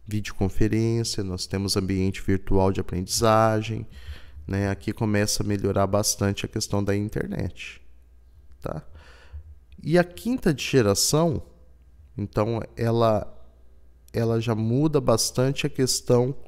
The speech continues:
do, das interações entre docente e aluno,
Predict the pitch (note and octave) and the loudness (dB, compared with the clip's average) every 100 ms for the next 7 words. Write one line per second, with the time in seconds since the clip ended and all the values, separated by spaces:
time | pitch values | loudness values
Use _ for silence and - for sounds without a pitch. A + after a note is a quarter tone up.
0 | - - - - - - A2 G#2+ A#2 A#2 | -16 -20 -20 -20 -20 -18 -10 2 6 6
1 | A2 G2+ A#2 A#2 D3+ F3+ F3+ F#3 - B2 | 6 6 6 6 4 2 2 4 4 4
2 | A#2+ G#2+ - A2 - A2+ A#2 - G#2+ G#2+ | 2 0 -2 -4 -4 -4 -4 -4 -6 -6
3 | - F3+ A#2 D#2+ | -6 -6 -4 -4